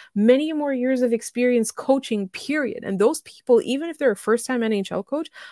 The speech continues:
often they've spent years in lower leagues. And Martin Saint Louis did not do that. So yes, obviously he's being outcoached sometimes by more experienced coaches.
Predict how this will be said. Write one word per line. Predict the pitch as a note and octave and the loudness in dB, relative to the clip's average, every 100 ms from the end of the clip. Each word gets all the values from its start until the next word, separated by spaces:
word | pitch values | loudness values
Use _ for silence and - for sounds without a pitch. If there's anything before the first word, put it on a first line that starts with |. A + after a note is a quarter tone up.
| - | -2
often | - C4 C4+ D4+ | 4 4 2 0
they've | B3+ A#3+ | 2 2
spent | - C4+ C4+ - | 2 2 0 -4
years | G#3+ A3+ C4 D#4 D#4+ B3+ G3 - | -6 -2 0 2 4 4 2 0
in | A3 A3 G#3+ | -2 0 2
lower | A#3 A3 G3+ | 4 2 0
leagues. | A#3+ A#3 D#3 - - | -2 -4 -6 -12 -6
And | G3+ | -2
Martin | G#3 A3 C#4+ C#4+ | 0 -2 -4 -8
Saint | C#4 C4+ | -4 -2
Louis | C4+ B3+ | -2 -2
did | G#3+ A3+ | 0 0
not | A3+ A3+ G#3+ G3 | 2 0 -2 -6
do | G#3+ A#3+ | -4 -2
that. | E3+ - _ - | -4 -6 _ -20
So | - C4 | -6 -2
yes, | D4 C4+ - | 0 -2 -2
obviously | - B3+ C4+ B3 A3+ | 0 0 0 -2 -2
he's | G#3 F#3+ | -2 -2
being | A3 G#3 - | 0 0 0
outcoached | G3 - - B3+ - | -4 -4 0 0 0
sometimes | - F#3+ F#3+ F3+ F#3 | -6 -4 -2 -2 0
by | F3+ | -2
more | F3 E3+ | 0 -4
experienced | - - E3+ D#3+ - - | -6 -8 -8 -8 -8 0
coaches. | B3 - - | 0 0 -8